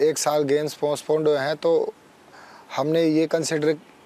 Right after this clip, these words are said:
ना करके कि वो postponed है, ये consider किया कि एक साल हम और भी ज़्यादा अच्छे से prepared होके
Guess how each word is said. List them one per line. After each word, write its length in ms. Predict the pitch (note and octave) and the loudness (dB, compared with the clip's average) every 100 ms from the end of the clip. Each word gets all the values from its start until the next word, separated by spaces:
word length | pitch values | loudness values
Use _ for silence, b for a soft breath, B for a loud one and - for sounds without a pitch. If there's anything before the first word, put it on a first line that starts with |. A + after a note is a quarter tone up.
| - | -16
ना 280 | C#3+ C3+ D#3 | -8 -4 -4
करके 360 | C#3+ D3 C3 D3 | 0 0 2 0
कि 240 | D3 D#3 | 0 0
वो 180 | D3 D3 | 0 -2
postponed 480 | C3+ D3+ - D3+ C#3 | 0 -2 -2 -4 -2
है, 120 | C#3 | -2
ये 60 | D3+ | -2
consider 440 | D#3 - D3 D3 | -2 -2 -2 -2
किया 260 | C#3 C#3+ C3+ | 0 -2 0
कि 140 | D3 | 0
एक 140 | D3+ | -2
साल 260 | - D3 C3 | 0 -2 -2
हम 180 | C#3 D3 C#3+ | -4 -4 0
और 180 | D#3+ D#3 | 2 2
भी 120 | D#3+ | 2
ज़्यादा 320 | D3 C#3+ D3 - - - | 2 0 -2 -4 -16 -6
अच्छे 260 | B2+ - C#3+ | -4 -2 0
से 220 | D#3 G3+ B B B - | 0 -2 B B B -10
prepared 380 | C#3+ C3 D#3+ E3 | -8 0 2 2
होके 240 | C#3 B2+ | 0 2